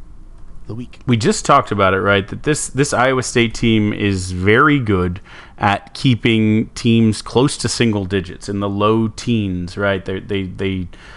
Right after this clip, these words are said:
Speaker 2: you know, really don't give up multi-touchdown games. Kansas had two.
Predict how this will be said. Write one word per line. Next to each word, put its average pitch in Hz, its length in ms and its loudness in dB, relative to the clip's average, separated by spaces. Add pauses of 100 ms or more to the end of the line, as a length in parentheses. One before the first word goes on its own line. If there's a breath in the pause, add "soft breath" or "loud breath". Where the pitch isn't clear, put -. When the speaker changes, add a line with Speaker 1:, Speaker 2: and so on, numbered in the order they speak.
(280 loud breath)
Speaker 2:
you 101 140 -4
know, 92 120 -2
really 120 460 2
don't 107 380 0
give 101 220 2
up 95 420 2
multi-touchdown 98 1300 -2 (460 soft breath)
games. 90 380 -2
Kansas 101 420 -4
had 113 220 0
two. 156 280 -2